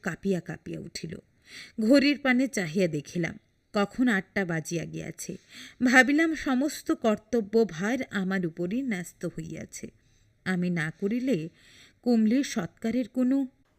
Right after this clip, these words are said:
সম্ভাবনাই নাই। কমলির বাপের নিকট গিয়া বলিলাম, "রবীনবাবু, আপনি একটু স্থির হন।" স্থির হওয়া তো দূরের কথা,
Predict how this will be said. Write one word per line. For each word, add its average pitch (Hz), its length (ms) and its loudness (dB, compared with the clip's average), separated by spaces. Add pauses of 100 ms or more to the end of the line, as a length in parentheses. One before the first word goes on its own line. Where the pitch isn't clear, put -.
সম্ভাবনাই 247 880 4
নাই। 143 180 -8 (1040)
কমলির 339 420 8
বাপের 226 420 6
নিকট 233 420 2
গিয়া 165 200 0
বলিলাম, 143 480 -8 (480)
"রবীনবাবু, 196 680 2 (380)
আপনি 190 280 4
একটু 277 180 -2
স্থির 302 380 2
হন।" 302 340 6 (1040)
স্থির 381 340 8
হওয়া 381 240 10
তো 403 140 4
দূরের 277 340 2
কথা, 294 520 4